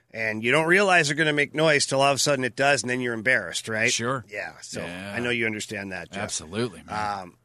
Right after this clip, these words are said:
Speaker 1: but, yeah, that's the problem right now is that one week one per game, and it's costing him. If you look at the first game against the Avalanche, that one from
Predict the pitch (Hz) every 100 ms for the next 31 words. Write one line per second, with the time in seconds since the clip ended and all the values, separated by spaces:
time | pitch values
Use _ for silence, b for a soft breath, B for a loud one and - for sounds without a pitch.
0 | _ _ _ 151 165 202 139 156 - 143
1 | 160 262 101 - 127 120 120 107 107 117
2 | 95 107 123 151 127 139 - 117 131 127
3 | 113 - 101 110 107 107 113 - 104 107
4 | 110 110 - 120 143 - 101 90 85 104
5 | 107 120 123 113 98 117 117 - 117 110
6 | 98 107 - 95 113 151 104 95 107 117
7 | 104 101 110 113 113 110 107